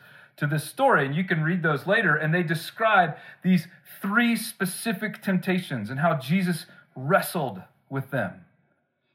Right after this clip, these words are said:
And, and we've often read this story in the past. We've even preached on this in the past. Stephen preached on this.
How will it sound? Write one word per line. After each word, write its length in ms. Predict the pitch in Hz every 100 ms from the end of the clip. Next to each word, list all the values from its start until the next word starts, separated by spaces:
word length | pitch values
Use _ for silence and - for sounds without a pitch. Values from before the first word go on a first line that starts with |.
| -
And, 180 | 180
and 200 | 185 180
we've 180 | 180 220
often 520 | 185 196 214 196 180
read 240 | 165 190 160
this 120 | 165
story 240 | - 202
in 60 | 185
the 80 | 160
past. 360 | - 202 202
We've 220 | 190 190 185
even 220 | 160 123
preached 400 | - 208 208 -
on 120 | 190
this 200 | 185 185
in 80 | 180
the 60 |
past. 460 | 160 - 180 185 -
Stephen 380 | - 185 185 180
preached 320 | 190 180 -
on 140 | 170
this. 180 | 170 180